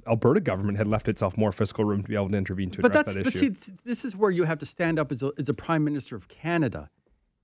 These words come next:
Speaker 2: and understand the impact it's having on all Canadians. It's not just Alberta. Newfoundland is staring bankruptcy in the face. Like, we got real problems in this country. And right now we've got it added to with this, uh,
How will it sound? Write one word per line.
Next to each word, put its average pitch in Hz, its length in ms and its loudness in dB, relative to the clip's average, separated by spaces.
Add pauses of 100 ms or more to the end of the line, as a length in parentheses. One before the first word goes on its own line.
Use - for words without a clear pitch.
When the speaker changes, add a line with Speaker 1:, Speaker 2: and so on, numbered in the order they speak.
(220)
Speaker 2:
and 147 220 4
understand 160 640 0
the 123 200 -4
impact 170 520 -2
it's 143 120 -8
having 147 380 -2
on 131 120 -4 (120)
all 156 220 4
Canadians. 104 500 -4 (140)
It's - 180 -4
not 302 160 2
just - 180 -4
Alberta. 147 460 0 (240)
Newfoundland 143 680 0 (160)
is 156 100 0
staring 190 380 2
bankruptcy 170 640 -2
in 151 80 -2
the 190 80 -2
face. - 480 -2 (400)
Like, 160 180 -2
we 302 80 2
got - 180 -4
real 240 440 0
problems 220 520 0
in 123 120 0
this 120 140 -4
country. 208 480 -6 (280)
And 147 180 4
right 196 200 2
now 170 180 4
we've 165 200 2
got 147 240 4
it - 180 -6
added 214 360 2
to 101 360 -8 (100)
with 156 200 2
this, 156 400 -2
uh, 123 240 2